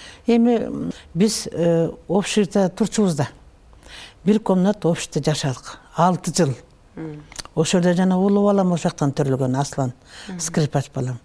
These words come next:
Speaker 1: Андан кийин, э, эже, э, жок, эже, Кондучалова эже, э, Медеров, мэр город болчу анда. Октябрь Эмилович Медеров деген.
Speaker 2: Мм.
Speaker 1: Ошол жака сүйлөшүп, "Ай,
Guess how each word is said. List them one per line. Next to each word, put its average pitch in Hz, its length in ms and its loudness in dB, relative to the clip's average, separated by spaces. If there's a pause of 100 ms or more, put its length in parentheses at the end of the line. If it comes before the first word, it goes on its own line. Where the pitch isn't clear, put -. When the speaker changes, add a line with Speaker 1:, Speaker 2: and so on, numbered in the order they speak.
(720)
Speaker 1:
Андан 180 400 2
кийин, 247 440 2
э, 175 680 2
эже, 196 520 2 (380)
э, 170 320 -4
жок, 214 260 0
эже, 190 500 0 (480)
Кондучалова 190 720 2
эже, 214 320 2 (420)
э, 156 500 -4 (380)
Медеров, 202 460 4 (240)
мэр 185 560 2
город 185 340 2
болчу 143 240 0
анда. 131 200 -2 (460)
Октябрь 165 540 2
Эмилович 151 340 2
Медеров 160 400 2
деген. 131 300 -6
Speaker 2:
Мм. 180 120 -10 (680)
Speaker 1:
Ошол 170 300 0
жака 220 140 0
сүйлөшүп, 190 560 0
"Ай, 190 200 2